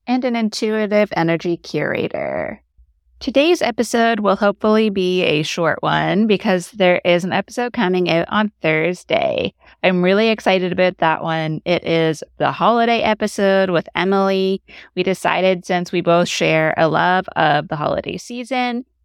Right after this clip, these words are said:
and holiday movies, that we would do an episode dedicated exactly to that, since there's just already too much that we try to jam into our monthly cosmic energy reports. So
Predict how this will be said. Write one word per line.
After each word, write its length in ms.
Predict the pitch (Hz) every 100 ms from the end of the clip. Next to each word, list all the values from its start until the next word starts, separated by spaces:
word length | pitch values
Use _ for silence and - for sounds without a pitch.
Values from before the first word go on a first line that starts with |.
| _
and 400 | - 208 202 202
holiday 440 | 196 175 170 151 156
movies, 640 | 185 269 185 165 175 180
that 180 | 247 -
we 120 | 180
would 160 | 180 165
do 280 | 170 170
an 100 | 175
episode 720 | - 214 190 180 160 160 160 165
dedicated 800 | 190 202 233 170 170 170 165 - _ _
exactly 580 | 196 190 208 196 202 196
to 160 | 208 170
that, 360 | 151 107 - - -
since 440 | - 160 160 170
there's 260 | 185 170 165
just 280 | 170 165 -
already 800 | 180 185 185 180 175 175 170 - -
too 260 | - 240
much 320 | 208 202 196 -
that 140 | 180
we 100 | 175
try 240 | - 175
to 80 | 170
jam 380 | 160 170 165 160
into 480 | 160 160 - 165 156
our 480 | 143 143 143 143 151 _ _ _ _ _ _ -
monthly 1000 | 190 196 190 190 190 185 185 185 190 208 _ _ _
cosmic 400 | 185 175 190 180
energy 380 | 170 165 156 156
reports. 640 | - 160 160 254 - - _ _ _ _ _ _ _ _ _
So 460 | - 180 170 165